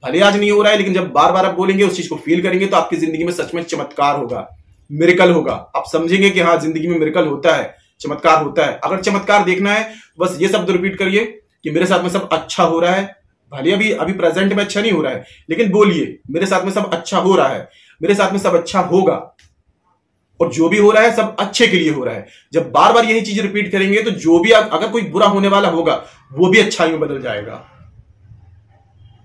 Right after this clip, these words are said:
तो हमेशा positive रहिए और अच्छा ही सोचिए, अपना बस नहीं, सबका अच्छा सोचिए, कभी किसी का बुरा मत सोचिए। और जब सबका अच्छा सोचेंगे, तो आपके साथ में भी अच्छा होगा,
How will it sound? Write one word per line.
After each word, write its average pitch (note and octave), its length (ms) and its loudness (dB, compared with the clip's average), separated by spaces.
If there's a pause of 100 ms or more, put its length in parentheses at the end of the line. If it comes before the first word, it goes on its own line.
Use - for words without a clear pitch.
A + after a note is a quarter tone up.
तो E3+ 60 -4
हमेशा A#3 300 2
positive G3 400 2
रहिए B2+ 280 -10 (180)
और E3+ 160 -4
अच्छा F3+ 280 -2
ही A#3+ 120 2
सोचिए, B2 440 -4 (1080)
अपना G#3+ 280 2
बस A#3 200 4
नहीं, B3 260 0
सबका F#3 380 0
अच्छा G3+ 220 0
सोचिए, G#2 480 -10 (260)
कभी E3+ 160 2
किसी G#3 200 -2
का G#3 80 2
बुरा F3+ 200 2
मत D#3 140 -2
सोचिए। A2 420 -12 (300)
और C#3+ 80 -8
जब D#3 100 -4
सबका - 320 -2
अच्छा G#3+ 160 2
सोचेंगे, A3 360 0
तो A#3 100 2
आपके F3+ 380 -4
साथ F#3 180 0
में F3 100 -2
भी E3+ 60 2
अच्छा - 240 -4
होगा, A#2+ 200 -6